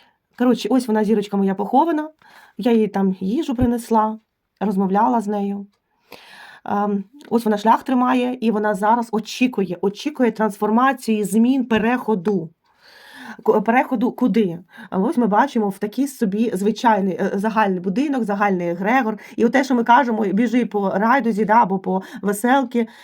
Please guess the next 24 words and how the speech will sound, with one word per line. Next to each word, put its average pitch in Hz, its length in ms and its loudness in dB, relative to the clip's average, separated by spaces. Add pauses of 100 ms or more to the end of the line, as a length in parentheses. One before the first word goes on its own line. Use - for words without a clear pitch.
(120)
е, 196 120 2
переходь 208 420 0
кудись», 214 300 -2
ось 262 160 -4
нам 226 120 0
показує, 208 260 -2
тобто 196 180 -6
перехід 226 640 -2
кудись 233 400 -4 (100)
в 220 180 0 (180)
загальне 233 720 2
поле, 196 540 -2 (240)
в 185 40 -6
загальний 185 400 0
егрегор, 233 420 -2
в 196 40 -6
загальний 180 440 -2
світ, 262 580 -2 (320)
там, 240 280 2
де 202 160 0
їх, 208 320 -2
е, 180 260 -2
багатенько 180 680 -2
цих. - 360 -16